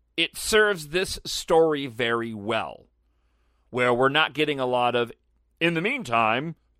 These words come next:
off on planet blobbity blah, blah, blah." No, we're not, we're not getting any of that, 'cause we're just following The Mandalorian. And I think that makes for the episodes to move at a fast pace,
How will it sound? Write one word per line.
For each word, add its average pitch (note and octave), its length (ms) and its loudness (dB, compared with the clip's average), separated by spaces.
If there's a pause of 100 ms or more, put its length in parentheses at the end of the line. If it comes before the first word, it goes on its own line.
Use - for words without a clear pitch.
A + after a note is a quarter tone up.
(320)
off G3 260 6
on D#3+ 300 4
planet E3 520 2
blobbity D3+ 520 4
blah, B2 340 4
blah, G2+ 300 -2
blah." F#2 380 -4
No, A#3 260 4
we're E3+ 140 0
not, F#3+ 280 -2 (160)
we're E3 140 -8
not F#3+ 180 -4
getting F3 480 -6
any A#2+ 220 -4
of G2 100 -10
that, F2 240 -12 (380)
'cause D3 120 -2
we're D#3 140 0
just D3 400 2
following D#3 420 0
The D3 80 -6
Mandalorian. C3+ 680 -2
And A2 140 -8
I A#2 60 -6
think D3 220 -8
that C3+ 200 0
makes D3+ 400 -4
for C#3 540 2 (360)
the C3+ 180 2
episodes C#3+ 560 0
to B2+ 120 -8
move C#3 640 -4 (420)
at D3+ 140 2
a C#3 40 2
fast - 460 -2
pace, - 520 -4